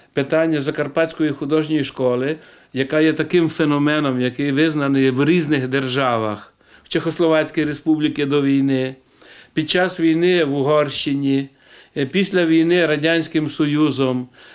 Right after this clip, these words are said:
е, після розпаду Радянського Союзу Закарпатська художня школа як особливий феномен була визнана Україною. То не можна це перекидувати лише на п-,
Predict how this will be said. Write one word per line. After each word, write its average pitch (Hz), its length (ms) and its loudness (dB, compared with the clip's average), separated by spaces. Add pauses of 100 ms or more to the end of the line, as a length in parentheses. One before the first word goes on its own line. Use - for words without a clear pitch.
(180)
е, 135 260 2
після 160 320 0
розпаду 180 360 2
Радянського 170 440 -2
Союзу 165 540 0 (220)
Закарпатська 147 580 -4
художня 151 440 -2
школа 160 340 0
як 143 220 -2
особливий 151 560 0
феномен 151 540 -2
була 156 220 2
визнана 147 460 -2
Україною. 147 880 2 (520)
То 156 100 0
не 175 100 2
можна 226 300 2
це 170 180 -2
перекидувати 165 800 0
лише 151 340 -2
на 160 120 -2
п-, - 140 -12